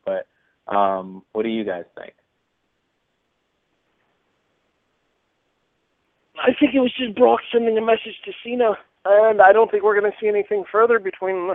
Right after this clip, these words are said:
Speaker 2: Heyman and, or, yeah, between Heyman and Rollins until the potential interaction goes where Lesnar does leave the company and Rollins goes to cash in Money in the Bank. I think maybe we might see this revisited at that point, but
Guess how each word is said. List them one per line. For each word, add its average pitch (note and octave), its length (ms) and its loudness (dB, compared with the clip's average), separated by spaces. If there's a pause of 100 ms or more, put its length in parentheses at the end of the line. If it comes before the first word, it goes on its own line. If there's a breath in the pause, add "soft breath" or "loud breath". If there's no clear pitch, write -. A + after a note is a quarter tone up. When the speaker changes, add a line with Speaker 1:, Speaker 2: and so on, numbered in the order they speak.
Speaker 2:
Heyman F#3 400 0
and, D#3+ 320 -8 (160)
or, E3 220 0 (100)
yeah, F3 160 4
between D#3 300 -4
Heyman D#3+ 320 0
and C#3+ 80 -2
Rollins E3 400 4 (800)
until F3+ 420 0
the E3+ 140 -2
potential E3 540 -4
interaction D#3 600 2
goes D3+ 300 2
where D#3+ 140 0
Lesnar D3+ 520 4 (140)
does D#3+ 240 6
leave D3+ 240 -4
the C#3 60 -4
company D#3 500 -6
and D#3 220 -2 (840)
Rollins D3+ 440 4
goes D#3 220 0
to C#3 80 -14
cash D#3 300 0
in E3 120 -6
Money D#3+ 240 -4
in D#3 80 -8
the D#3 60 -4
Bank. D#3 380 -2
I C3+ 60 -2
think D3+ 260 -6
maybe D3+ 240 -4
we D3 120 -4
might D3 260 -2
see D3+ 80 -6
this D3 200 -6
revisited C3+ 480 -12
at C3+ 120 -6
that D#3 180 -2
point, C#3+ 260 -6
but C#3+ 120 -6